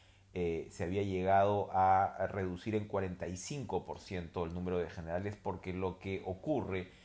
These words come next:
en una institución como la policía es que a más generales, más intereses y más cantones de poder.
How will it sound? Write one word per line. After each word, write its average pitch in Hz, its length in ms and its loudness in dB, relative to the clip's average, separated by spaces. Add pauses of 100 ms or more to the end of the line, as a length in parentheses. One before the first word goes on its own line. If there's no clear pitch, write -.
(220)
en 95 180 -4
una 107 200 0
institución 98 480 -6
como 101 240 -2
la 95 160 2
policía 98 520 0
es 95 200 -2
que 101 280 -4
a 80 100 -4
más 98 240 2
generales, 107 720 2
más 95 280 -4
intereses 98 680 -2
y 85 40 -12
más 87 220 -8
cantones 95 480 -4
de 98 80 -2
poder. 98 420 2